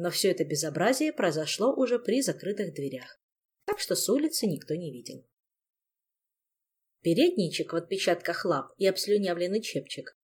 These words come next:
пришлось тихонечко спрятать на самое дно корзины с бельём,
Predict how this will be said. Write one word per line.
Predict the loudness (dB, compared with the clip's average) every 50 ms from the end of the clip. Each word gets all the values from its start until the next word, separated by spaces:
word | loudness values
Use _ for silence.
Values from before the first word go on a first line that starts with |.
| _
пришлось | _ -6 -4 -4 0 2 2 2 2 -2
тихонечко | -4 -6 -2 0 2 2 2 0 -2 0 0 0
спрятать | 0 2 2 2 2 2 2 -2 -4 -2
на | -4 -2
самое | -2 0 0 0 2 2 0 -2
дно | -2 -2 -6 -6 -4
корзины | -2 -2 -4 -4 -4 -6 -6 -6 -6 -6
с | -6
бельём, | -4 -4 -4 -4 -4 -6 -6 -8 -10 -14